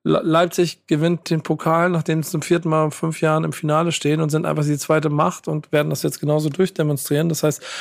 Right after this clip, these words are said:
auch die Option fällt so ein bisschen weg, dass es da mal Überraschung geben kann. Und Manchester City wird aller Voraussicht nach die Champions League gewinnen. Da kann, glaub ich, Inter Mailand ungefähr machen, was sie wollen.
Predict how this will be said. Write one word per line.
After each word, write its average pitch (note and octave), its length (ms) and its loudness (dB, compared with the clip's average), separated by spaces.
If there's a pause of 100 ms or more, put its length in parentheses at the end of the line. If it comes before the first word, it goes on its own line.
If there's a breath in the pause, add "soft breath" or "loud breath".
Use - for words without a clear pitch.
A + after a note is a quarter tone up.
(140)
auch D3+ 140 4
die F#3 200 4
Option D3+ 440 2
fällt C#3+ 200 0
so D3+ 80 -2
ein D3 60 0
bisschen C#3+ 300 -2
weg, C#3+ 180 -4
dass C#3+ 180 -2
es C#3+ 120 -4
da C#3+ 100 0
mal D3+ 160 0
Überraschung C#3+ 400 0
geben C#3+ 240 0
kann. C#3+ 260 -4 (1080 loud breath)
Und F#3+ 120 6
Manchester F#3+ 380 4
City E3+ 380 0
wird D#3+ 240 0
aller E3+ 220 2
Voraussicht D#3+ 440 0
nach D#3 320 0
die D#3+ 140 -4
Champions F#3+ 360 0
League D3 140 -2
gewinnen. D3+ 240 0
Da D3+ 100 2
kann, D#3+ 160 0
glaub D3+ 160 2
ich, D3+ 80 0
Inter D#3+ 220 0
Mailand D3+ 280 2
ungefähr D#3 280 -2
machen, D3+ 260 0
was D3 120 0
sie C#3+ 120 0
wollen. D#3+ 400 2